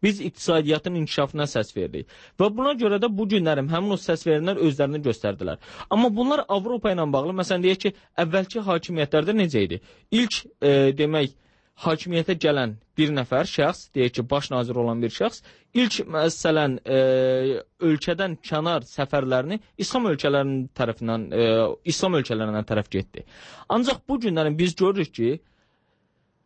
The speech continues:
Ədalət və İnkişaf Partiyasının apardığı siyasət tamamilə fərqli,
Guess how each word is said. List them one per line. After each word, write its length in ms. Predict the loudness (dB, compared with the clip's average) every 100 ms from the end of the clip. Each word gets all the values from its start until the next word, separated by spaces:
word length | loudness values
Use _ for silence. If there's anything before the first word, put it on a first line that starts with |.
| -6
Ədalət 480 | -2 0 0 -2 -2
və 160 | -2 0
İnkişaf 480 | -2 -2 0 -2 0
Partiyasının 640 | -2 0 -2 -4 -4 -8 -4
apardığı 560 | -4 2 0 0 -6
siyasət 640 | -6 0 0 0 -2 -2 -4
tamamilə 560 | -2 0 0 2 0
fərqli, 540 | -2 -6 -4 -4 -4